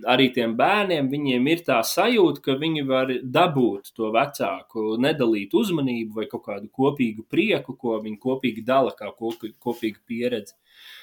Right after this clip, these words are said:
Jā, un, ā, bet citādi, jā, nu, es redzu pēc personības stila atšķirībām, es redzu, ka viņi ļoti atšķirīgi, es strā-, ar to strādājot, man ļoti loģiski liekas, kāpēc viņi šādi uzvedās.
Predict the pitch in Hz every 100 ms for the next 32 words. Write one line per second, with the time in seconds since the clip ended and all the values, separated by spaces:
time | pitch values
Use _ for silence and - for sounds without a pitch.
0 | - - _ _ - 110 107 - 120 131
1 | 135 127 123 123 - _ _ _ _ _
2 | - - 254 - 208 - - - 175 151
3 | 143 220 302 147 131 185 - - 226 240
4 | 277 339 - 226 214 254 262 240 208 185
5 | - - 262 196 - - - 156 131 117
6 | 104 123 180 247 151 - 117 143 175 170
7 | 139 147 165 - 240 - 156 147 143 -
8 | - - - - _ - - 147 151 151
9 | 180 185 185 202 196 151 127 127 131 180
10 | 156 185 170 123 127 139 180 214 151 139
11 | - 120 156 127 - 120 - 160 151 120
12 | 120 107 - 135 101 110 156 240 269 262
13 | -